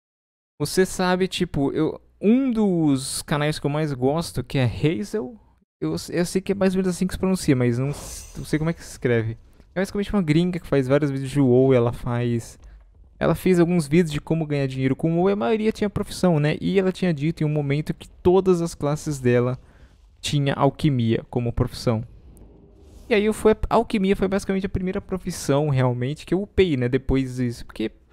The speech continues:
Mineração e herborismo é só você pegar planta, né? Não, não tem nada de complexo, né? Mas alquimia já complica um pouquinho.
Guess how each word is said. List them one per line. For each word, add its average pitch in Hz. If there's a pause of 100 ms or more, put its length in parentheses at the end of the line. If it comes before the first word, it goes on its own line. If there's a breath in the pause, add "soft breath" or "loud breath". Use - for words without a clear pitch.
(200)
Mineração 226
e 180
herborismo 156
é -
só 190
você 196
pegar 185
planta, 156
né? 123
Não, 135
não 156
tem 170
nada 170
de 170
complexo, 127
né? 120 (760 soft breath)
Mas 127
alquimia 143
já 160
complica 170
um 123
pouquinho. 123